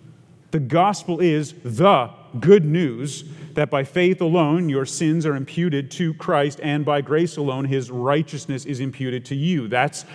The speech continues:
the good news. That's what Paul was preaching.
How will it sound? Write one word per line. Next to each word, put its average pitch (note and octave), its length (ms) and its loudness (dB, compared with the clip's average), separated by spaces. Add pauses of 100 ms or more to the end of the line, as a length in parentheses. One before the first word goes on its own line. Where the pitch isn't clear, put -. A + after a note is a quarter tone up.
(140)
the C#3 260 0
good D3+ 300 0
news. C#3+ 380 -2
That's C#3 320 -2
what - 200 -4
Paul C3+ 640 0 (260)
was C#3 260 -2
preaching. - 720 -6